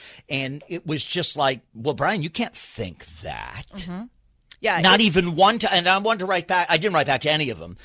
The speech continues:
Speaker 1: 'cause we have a radio show. So I'm doing it now, I guess. One time? What if I did it two or three times? I tell you the truth as I see it.
Speaker 2: Yeah, it's, it, it's really, it's unfortunate where we are. And, you know, this is, I had a person I worked with years ago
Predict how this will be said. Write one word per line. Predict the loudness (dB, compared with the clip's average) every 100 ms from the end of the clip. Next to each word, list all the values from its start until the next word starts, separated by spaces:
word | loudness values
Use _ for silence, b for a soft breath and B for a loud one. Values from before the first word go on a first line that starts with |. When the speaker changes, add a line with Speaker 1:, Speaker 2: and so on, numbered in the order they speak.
| B
Speaker 1:
'cause | -10 -2
we | 2
have | 2
a | 2
radio | 0 0 -4
show. | -6 -10 -12 -18 -10
So | -2
I'm | 0
doing | 0 -2
it | -2
now, | -2 -2
I | -2
guess. | -4 -6 -8 b b b -8
One | 2 4 4 2
time? | 0 2 2 -2 -6 -10
What | 0 4
if | 6
I | 4
did | 2
it | -2
two | -2
or | -2
three | -2 -4
times? | -2 -2 -4 -10 B B 0
I | 4 4
tell | 2 -4 0 0
you | -2 -6
the | -8 -8 -10
truth | -10 -12 -6 2 2 2 -8 -20 _ -2
as | -2 0
I | 2 4 4 -2
see | -6 -6 -6 -6 -8 -6
it. | -8 -8 _ -20 -20 _
Speaker 2:
Yeah, | -4 -4 -4 -6
it's, | -8 -10 -12
it, |
it's | -8 -6 -6 -8 -10
really, | -10 -8 -4 -4
it's | -4
unfortunate | -4 -4 -4 -4 -4 -4
where | -4
we | -2
are. | -2
And, | -2 -4
you | -4
know, | -4
this | -6 -8
is, | -8 -8
I | -6 -4
had | -4 -6 -8
a | -6 -6 -8 -16 _ -20 _
person | -12 -6 -4
I |
worked | -4 -6 -8
with | -12 -10
years | -10 -10
ago | -12 -12 -12